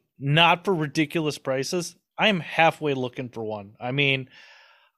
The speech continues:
I need more trash in my garage, and I'm willing to travel at some point this summer to come get it. So, and if anybody's coming to the Zero Swap Meet,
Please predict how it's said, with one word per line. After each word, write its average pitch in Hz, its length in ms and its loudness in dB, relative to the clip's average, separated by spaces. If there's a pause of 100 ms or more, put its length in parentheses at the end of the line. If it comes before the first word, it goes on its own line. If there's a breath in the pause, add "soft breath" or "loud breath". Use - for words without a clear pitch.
(120)
I 175 160 6
need 170 320 2
more 156 220 2
trash 175 480 0
in 202 60 -4
my 170 100 -4
garage, 135 680 -2 (100)
and 127 300 -4
I'm 135 200 -2
willing 226 280 -2
to 131 60 -6
travel 127 560 -4 (580)
at 139 140 -6
some 151 160 -4
point 135 260 -8
this 123 140 -8
summer 131 240 -6
to 113 80 -8
come 120 240 -12
get 110 180 -6
it. - 180 -18
So, 110 460 -4 (340 soft breath)
and 123 80 -6
if 120 80 -6
anybody's 170 420 0
coming 180 280 -2
to 156 60 -2
the 143 40 -4
Zero 170 240 2
Swap 185 480 0
Meet, 131 300 -8